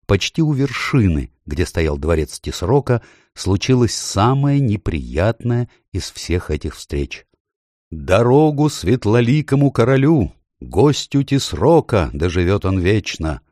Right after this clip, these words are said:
провозгласил кто-то зычным голосом. Шаста посторонился и потянул за собой Игого. Но ни один конь, даже говорящий, не любит пятиться задом, а тут ещё их толкнула женщина с корзинкой так,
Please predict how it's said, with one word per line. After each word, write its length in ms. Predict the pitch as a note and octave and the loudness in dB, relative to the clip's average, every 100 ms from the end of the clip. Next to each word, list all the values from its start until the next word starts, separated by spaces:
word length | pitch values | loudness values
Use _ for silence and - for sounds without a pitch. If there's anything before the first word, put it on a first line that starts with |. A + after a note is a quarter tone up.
| _ | _
провозгласил 640 | - D#2+ D2+ D2 C#2 G#2+ F#2+ | -8 -6 -6 -8 -8 -6 -6
кто-то 360 | - F2 - | -4 -4 -4
зычным 360 | D2 E2 - E2+ | -6 -6 -4 -2
голосом. 560 | E2 D#2 C#2 - C2+ - _ _ _ _ _ - | 0 -2 -4 -10 -12 -14 _ _ _ _ _ -4
Шаста 360 | - F#2+ - | 0 0 -2
посторонился 840 | - D2 - D2 C#2+ G2+ - D#3 D3 _ _ - | -8 -6 -6 -4 0 0 0 -2 -2 _ _ -2
и 100 | D3 | 0
потянул 520 | D#3 D#3 D3+ G#2+ D#3 | 0 0 2 2 0
за 140 | B2 | 0
собой 380 | B2+ E2+ D2 B2 | 0 0 0 0
Игого. 540 | C3+ G2 A2 D#2 C#2+ C2 _ _ - | 0 0 0 0 -4 -6 _ _ -10
Но 180 | D2 E2+ | -2 0
ни 120 | E2 | 0
один 420 | D#2+ D2+ G#2 B2+ | -2 -2 0 -2
конь, 340 | - - B2+ C#2 | 0 2 2 2
даже 260 | E2 D#2+ | -2 -4
говорящий, 880 | D2 D#2 D2 - D#2+ D2+ - B2+ C3+ _ _ - | -4 -4 -4 -2 -4 -2 -4 -2 -4 _ _ -4
не 200 | E2 E2+ | 0 0
любит 440 | C#2+ E2 F2 G#2 | 0 0 0 -2
пятиться 500 | - G2+ A#2 A2 C3 | 0 0 0 -2 -2
задом, 500 | A#2 C#3+ B2+ F2 D#2 - _ _ | 2 2 2 2 -2 -8 _ _
а 120 | F2 | -4
тут 280 | G2 D#3+ D#3+ | -2 -2 -2
ещё 280 | C3 A#2+ - | 0 0 0
их 160 | A2 - | -2 0
толкнула 540 | A2 G#2+ A#2 A2+ F2+ | -2 0 0 2 0
женщина 540 | C#2 G#2 D3 - C3 | 0 0 0 -2 -4
с 60 | A#2 | -4
корзинкой 720 | - A2+ G#2+ A#2 G2+ G2+ F2+ | -4 -4 0 0 0 0 -2
так, 460 | - F2+ G#2+ C#3+ | -2 -2 -2 -2